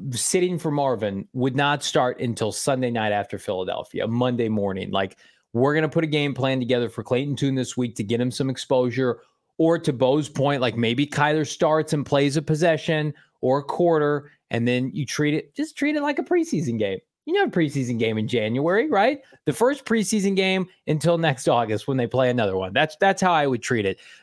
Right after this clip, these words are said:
Deuce, two dollar super chat. "K one, uh, Kool-Aid is real up in here. Mediocrity City." I, I think, a-, again, if you're, if you're calling K one off a torn A C L mediocre,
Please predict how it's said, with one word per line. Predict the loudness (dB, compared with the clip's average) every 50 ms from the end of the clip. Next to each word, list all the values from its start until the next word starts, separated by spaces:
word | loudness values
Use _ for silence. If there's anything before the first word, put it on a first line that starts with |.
| _ 0
Deuce, | 2 2 4 2 2 -2
two | -2 -2 0 2
dollar | 2 4 4 2 2 0
super | 0 -2 -2 -2 -2 -2
chat. | 0 2 0 0 0 -2 0
"K | 0 2 2
one, | 4 2 2 2 2 2 2 0 -2 -4 _ _ _ _ _ _ _ -2
uh, | 0 2 4 2 2 0 -2 -4 -4
Kool-Aid | 0 2 2 4 4 4 4 2 2 2 2 2 2 2 0 2
is | 0 0 0 -2 -2
real | 0 0 2 2 2
up | 2 0 0
in | -2 -2
here. | 0 0 0 -2 -2 -4 -8 _ _ _ -6
Mediocrity | -4 -2 0 0 0 0 0 -2 -4 -4 -2 -2 -2 -2 -4
City." | -4 -6 -6 0 0 0 2 2 0 -2 -2 -4 -6 _ _ _ _ _ _ _
I, | -2 0 0 0 -2 -2 -2
I | -2 -2 -2
think, | 0 0 -2 -2 -2 -6 -8 -14 -8 -6
a-, | -6 -6 -2
again, | -4 -2 0 0 0 0 0
if | -2 -4 -4
you're, | -2 -2 -2 -2 -4
if | -6 -4
you're | -4 -4
calling | -2 0 0 2 2 2 0 0 -4 -8 _ _
K | -4 -2 0 0
one | 0 0 0
off | 0 0 -2
a | -4
torn | -4 -4 -4 -2 -2
A | -2 -2
C | -2 -2 -2 0
L | 0 0
mediocre, | 0 0 0 0 0 0 2 2 0 0 0 -2 -2 -2 -2 -6